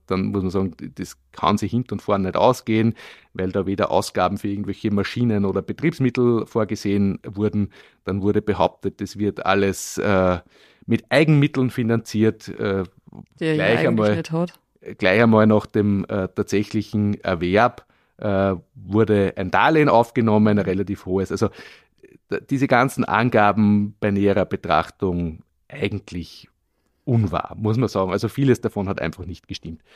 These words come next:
Speaker 1: Ähm, man hat es damals durchgewinkt, äh, der Verkauf ist bewilligt worden, es ist im Grundbuch verbüchert worden und, äh, es haben dann eben die Vorbesitzer begonnen, dagegen, äh,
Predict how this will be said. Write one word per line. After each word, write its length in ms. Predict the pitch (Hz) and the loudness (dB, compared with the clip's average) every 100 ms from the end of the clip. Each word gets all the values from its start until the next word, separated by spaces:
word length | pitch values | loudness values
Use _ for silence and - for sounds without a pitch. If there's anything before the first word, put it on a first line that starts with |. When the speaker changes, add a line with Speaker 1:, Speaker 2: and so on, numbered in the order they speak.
| - - _ - | -20 -20 _ -4
Speaker 1:
Ähm, 300 | 143 135 131 - | 2 2 2 -4
man 400 | 131 120 139 135 | -14 -12 -2 2
hat 140 | 135 143 | 2 0
es 100 | - | -2
damals 280 | 110 101 - | 0 0 0
durchgewinkt, 680 | 208 - 147 147 143 - - | -2 0 -2 0 0 -4 -8
äh, 440 | - 110 104 104 | 0 2 4 2
der 160 | 101 101 | -2 -4
Verkauf 560 | - - 85 87 - - | -4 0 2 2 -2 -10
ist 320 | 104 - - _ | -10 -10 -18 _
bewilligt 400 | 107 170 214 - | -2 0 0 -2
worden, 500 | 127 123 123 120 120 | 2 2 2 0 -2
es 160 | - 98 | -6 -10
ist 200 | 101 - | -10 -10
im 160 | - | -12
Grundbuch 500 | 95 123 135 - 104 | -2 0 0 -2 -6
verbüchert 480 | - 101 190 - 147 | -6 -6 -4 -2 -2
worden 400 | 113 110 110 113 - _ _ _ _ _ | 2 2 4 0 -4 _ _ _ _ _
und, 480 | 123 110 107 104 101 | 0 2 2 0 -2
äh, 220 | 104 98 | 0 0
es 160 | 104 | 0
haben 180 | 95 95 | 0 0
dann 240 | 104 98 - | 2 0 0
eben 280 | 95 98 98 | -6 -4 -4
die 300 | 98 98 95 | -2 -2 -2
Vorbesitzer 640 | - 92 107 107 95 - | -2 -2 -2 -6 -8 -6
begonnen, 520 | - 101 80 92 101 | -6 -6 -4 -2 -2
dagegen, 600 | 92 92 92 90 98 87 - | -4 -6 -8 -6 -4 -4 -6
äh, 320 | 98 90 87 | -4 -2 -4